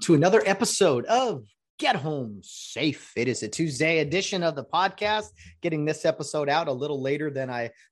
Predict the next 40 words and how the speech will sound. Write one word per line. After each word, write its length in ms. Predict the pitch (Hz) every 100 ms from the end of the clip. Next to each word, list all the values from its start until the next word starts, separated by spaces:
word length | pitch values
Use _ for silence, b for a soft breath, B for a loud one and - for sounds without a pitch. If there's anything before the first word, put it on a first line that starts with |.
| -
would 140 | 143
have 100 | 120
liked, 400 | 131 131 175 - 143
but 260 | 135 135 b b
I 60 | 135
have 220 | 233 196
good 140 | 247
reason 360 | 190 247 247 196
for 300 | - 120 87
it. 80 | - -
Uh, 320 | 123 117 113 -
typically, 420 | 208 185 175 165
I 60 |
try 300 | 120 - 190
to 60 | 180
record 360 | 143 139 151 131
these 200 | 131 -
Tuesday 340 | 202 156 139
episodes 360 | 131 - 127 120
on 160 | 117
Monday, 460 | 117 160 196 226 262 b b b b -
and, 480 | 151 151 151 147
uh, 320 | 131 131 127 123
I 120 | 127
also 300 | 135 175 185
scheduled 540 | - - 165 - 143
yesterday, 680 | 131 165 - 156 131 120 117
Monday, 500 | 117 117 113 113 117 _ _ _ -
uh, 140 | 113 113
an 140 | 123
interview 520 | - 160 156 147 147
with 400 | 135 123 123 - _ b b -
Mister 280 | 143 - 143
Tony 320 | 170 175 165
Padilla, 380 | 160 147 175 110
who 100 | 127
I 60 |
promised 460 | 117 160 156 151 -
to 80 | 127
have, 340 | 147 143 127